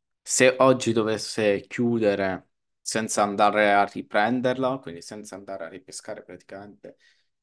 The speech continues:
i livelli segnati minimi, eh, sarebbe gran segno di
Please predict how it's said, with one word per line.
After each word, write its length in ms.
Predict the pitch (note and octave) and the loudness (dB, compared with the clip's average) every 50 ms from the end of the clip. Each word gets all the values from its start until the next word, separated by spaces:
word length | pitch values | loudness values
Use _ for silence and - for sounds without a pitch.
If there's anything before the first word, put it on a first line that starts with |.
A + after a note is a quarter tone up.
| _ _ | _ _
i 100 | A#2 A2+ | -16 -14
livelli 360 | A2+ A2 G#2+ G#2+ G#2+ G#2+ G2+ | -10 -8 -6 -6 -6 -6 -8
segnati 960 | G#2 - A2 G#2 G#2 G#2 G#2+ G2+ G2 A2+ A#2 A#2 _ - A2+ A2 G#2+ G#2+ G#2 G2+ | -10 -10 -10 -10 -10 -10 -8 -8 -8 -8 -10 -12 _ -16 -16 -14 -14 -16 -16 -16
minimi, 640 | G2 G#2 A2 A2+ A#2+ B2 B2+ C3+ C3+ C3+ C3+ C#3 C#3 _ _ _ _ _ _ _ _ _ _ _ _ _ _ _ _ _ _ _ _ _ _ _ _ _ _ _ - | -16 -16 -14 -12 -10 -8 -6 -6 -6 -6 -6 -10 -18 _ _ _ _ _ _ _ _ _ _ _ _ _ _ _ _ _ _ _ _ _ _ _ _ _ _ _ -12
eh, 600 | - - G#2+ G#2 G2+ G2+ G2+ G2+ G2+ G2+ G#2 G#2+ | -6 -4 -2 -2 -2 -2 -2 -2 -2 -2 -4 -4
sarebbe 480 | - - A2+ G#2+ G#2+ G2 G#2+ G#2 G#2+ G#2 | -2 -2 0 0 0 2 2 0 0 2
gran 320 | A#2 A#2 A#2+ A#2+ A#2+ A2 | 2 2 2 2 0 -2
segno 520 | - - - A#2+ A#2 A#2 A#2 A2+ A2 G#2 | -4 -2 0 0 0 0 -2 -4 -6 -8
di 1040 | G2+ G#2+ A2 A2 G#2+ G#2 G#2+ G#2+ G#2+ G#2+ G2+ F#2+ F#2+ G2 F2 D2 B1 C#2+ C#2+ - - | -10 -10 -12 -10 -8 -6 -6 -6 -6 -6 -6 -4 -4 -4 -4 -6 -6 -8 -8 -10 -14